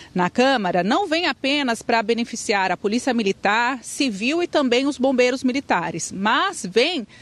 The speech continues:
pra prejudicar os bombeiros voluntários. Lembrando que atualmente Santa Catarina conta com trinta e duas corporações de bombeiros voluntários que atuam em todo o estado, principalmente aqui em Joinville e Jaraguá do Sul, no norte do estado.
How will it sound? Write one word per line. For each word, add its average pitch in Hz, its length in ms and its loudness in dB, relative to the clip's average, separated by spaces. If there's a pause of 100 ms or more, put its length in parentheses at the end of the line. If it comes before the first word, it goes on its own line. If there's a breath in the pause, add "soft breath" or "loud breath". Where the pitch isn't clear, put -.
(140 loud breath)
pra 269 220 0
prejudicar 294 920 -2 (300 loud breath)
os 262 180 2
bombeiros 220 560 2
voluntários. 220 840 0 (260 loud breath)
Lembrando 262 540 2
que 294 80 -2
atualmente 254 540 0
Santa 247 260 0
Catarina 233 500 0
conta 226 480 2
com 220 160 -4
trinta 330 380 -2
e 277 80 0
duas 269 400 0
corporações 247 880 0
de 247 100 2
bombeiros 208 460 0
voluntários 196 680 0
que - 100 -2
atuam 311 560 2 (460 loud breath)
em 254 160 2
todo 202 380 2
o 196 40 0
estado, 220 640 -2
principalmente 254 800 0
aqui 220 200 -2
em 233 120 0
Joinville 208 580 -2
e - 20 -2
Jaraguá 220 460 2
do 208 100 -8
Sul, 233 240 -2
no 262 100 2
norte 226 400 2
do 226 140 -2
estado. 165 600 -2